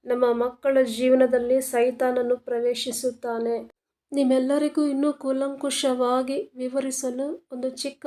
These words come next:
ಚಾರ್ಟ್ ಅನ್ನು ಮಾಡಿದ್ದೇನೆ ನಾನು. ನೋಡ್ರಿ, ಈಗ ನಾನು ಅದನ್ನ ವಿವರಿಸ್ತೇನೆ. ಸಭೆ, ಕುಟುಂಬ, ಇದರ ಮಧ್ಯದಲ್ಲಿ ಮೊದಲನೇದಾಗಿ ದೇವರಿದ್ದಾರೆ. ಎರಡನೇದನ್ನ ನಾವು ಗಮನಿಸಿದಾಗ, ಸಭೆ, ಕುಟುಂಬ, ಇದರ ಮಧ್ಯದಲ್ಲಿ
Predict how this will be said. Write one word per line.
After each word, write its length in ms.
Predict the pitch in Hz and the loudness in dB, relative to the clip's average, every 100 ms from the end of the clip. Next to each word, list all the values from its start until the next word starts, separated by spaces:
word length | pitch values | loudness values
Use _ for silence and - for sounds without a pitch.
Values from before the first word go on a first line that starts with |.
| 254 | -6
ಚಾರ್ಟ್ 460 | - 247 254 269 277 | -4 -2 0 -2 -6
ಅನ್ನು 160 | 262 | -6
ಮಾಡಿದ್ದೇನೆ 480 | 254 247 247 233 240 | -6 -6 -4 -2 -2
ನಾನು. 500 | 240 233 226 254 - _ _ _ - | -2 0 0 -2 -6 _ _ _ -10
ನೋಡ್ರಿ, 280 | 247 240 240 | -8 -4 -4
ಈಗ 340 | 320 240 226 | -4 -4 0
ನಾನು 260 | 247 247 240 | 0 0 -4
ಅದನ್ನ 240 | 233 233 | -2 -2
ವಿವರಿಸ್ತೇನೆ. 960 | 233 233 233 240 240 - 233 226 226 _ _ _ _ _ - | 0 2 0 -2 -6 -10 -10 -10 -12 _ _ _ _ _ -8
ಸಭೆ, 640 | - 262 247 277 294 311 | 0 0 4 6 6 4
ಕುಟುಂಬ, 560 | 330 - 262 262 269 254 254 - | -2 -8 -10 -4 -4 -2 -4 -4
ಇದರ 260 | 233 254 | 0 0
ಮಧ್ಯದಲ್ಲಿ 960 | 247 247 247 262 262 254 294 339 339 _ | 0 -2 2 4 4 4 6 6 4 _
ಮೊದಲನೇದಾಗಿ 760 | 247 240 254 262 254 254 262 226 | -10 -6 -4 -4 -4 -4 -4 2
ದೇವರಿದ್ದಾರೆ. 760 | 240 262 262 247 240 233 226 - _ _ _ _ 240 | 4 4 2 -2 -2 -2 -4 -8 _ _ _ _ -4
ಎರಡನೇದನ್ನ 520 | 247 277 294 285 277 | -2 2 2 0 -2
ನಾವು 180 | 269 254 | -4 -2
ಗಮನಿಸಿದಾಗ, 760 | 247 240 262 254 269 247 240 254 277 | 0 0 -2 -2 -2 0 2 0 -2
ಸಭೆ, 500 | - 262 233 277 294 | -2 0 6 6 6
ಕುಟುಂಬ, 440 | 277 262 269 254 247 - | 0 -4 -2 -2 -2 -6
ಇದರ 220 | 254 247 247 | -4 -2 -2
ಮಧ್ಯದಲ್ಲಿ 920 | 247 247 269 269 254 269 320 330 | -2 2 2 2 0 0 0 -2